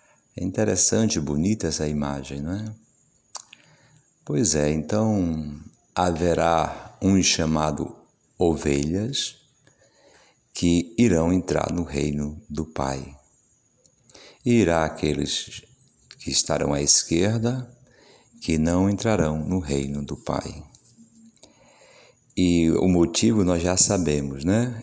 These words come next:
É a caridade. Por isso que São João da Cruz diz-, disse: "No final de nossas vidas, seremos julgados pelo amor."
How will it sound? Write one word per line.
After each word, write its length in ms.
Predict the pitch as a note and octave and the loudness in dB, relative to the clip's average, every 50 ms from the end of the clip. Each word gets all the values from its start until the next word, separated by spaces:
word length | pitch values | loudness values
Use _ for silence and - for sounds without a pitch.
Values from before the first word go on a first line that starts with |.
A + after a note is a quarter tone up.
| - - - | -14 -6 -2
É 80 | E2+ | -2
a 80 | E2 D#2 | -2 -2
caridade. 760 | - - F#2+ F#2 G#2+ G2+ F2+ D#2 D2+ C#2+ C#2 - - D#2 D2+ | -2 -2 0 2 2 2 2 2 0 0 -2 -2 -4 -6 -4
Por 180 | - - F#2+ | 0 0 2
isso 140 | G2+ - - | 2 2 2
que 80 | - - | 2 2
São 240 | - - G2 F#2 | 2 4 4 4
João 220 | E2 E2+ F2 F2 F2 | 4 4 2 4 2
da 120 | E2 E2 | 2 0
Cruz 320 | E2 - - - F#2+ G#2 G#2 | -2 -2 -2 0 2 2 2
diz-, 500 | G2 G2 F#2 - - - - - - - | 2 2 2 4 4 2 0 -2 -6 -10
disse: 720 | - - D#2+ D2+ E2 E2+ D#2+ D#2+ - - - - - - - - - - _ _ _ _ _ _ _ _ _ _ _ _ _ _ _ - | -10 -8 -4 0 2 2 4 4 4 4 4 2 2 0 -6 -16 -20 -20 _ _ _ _ _ _ _ _ _ _ _ _ _ _ _ 0
"No 100 | E2 D#2+ | 0 0
final 360 | - - E2+ E2+ F#2+ G#2 A2+ | 2 4 4 4 6 6 6
de 100 | G#2+ G#2 | 6 4
nossas 400 | F#2 F2 F2 - - F2 F#2 F2+ | 4 4 4 4 6 6 4 4
vidas, 640 | - - G#2+ A2+ A#2+ A#2 B2 B2 A#2+ A#2+ - - - - - - - - - | 4 4 4 4 6 4 2 2 2 0 -2 -6 -8 -14 -20 -20 -20 -8 -2
seremos 600 | - - - - - G2+ F#2+ G2 G#2 A2 A2+ G#2+ | 2 4 4 6 6 6 6 8 6 6 6 6
julgados 1160 | G2 A#2+ A#2 G#2 F#2 E2+ E2 E2 E2 E2+ E2+ G2+ G#2+ A#2 A#2+ - - - - - - - - _ | 4 4 2 2 2 2 2 2 2 2 2 2 2 2 4 4 4 4 2 0 -2 -8 -16 _
pelo 300 | - F2+ E2+ F2 F2+ G#2 | 2 4 4 6 4 4
amor." 420 | A2+ A2+ G2 D#2 - - - - | 4 4 2 2 0 -2 -4 -10